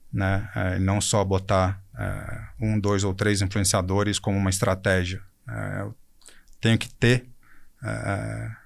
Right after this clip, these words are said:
a informação do meu cliente final, é, pra poder, é,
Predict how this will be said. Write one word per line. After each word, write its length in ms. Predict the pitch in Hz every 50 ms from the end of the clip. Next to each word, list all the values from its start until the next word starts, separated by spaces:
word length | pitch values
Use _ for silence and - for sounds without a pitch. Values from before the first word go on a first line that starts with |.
| - _ -
a 100 | - 107
informação 600 | 98 - 117 107 113 107 101 - - 120 127 139
do 80 | 135
meu 140 | 120 113 113
cliente 340 | - - 113 104 101 95 -
final, 480 | - - 101 95 92 101 113 135 - - - - - - - - - - - - - 123
é, 120 | 110 107
pra 180 | - - 110 98
poder, 640 | - - 107 98 92 95 95 98 104 101 98 - -
é, 340 | 104 98 95 98 101 98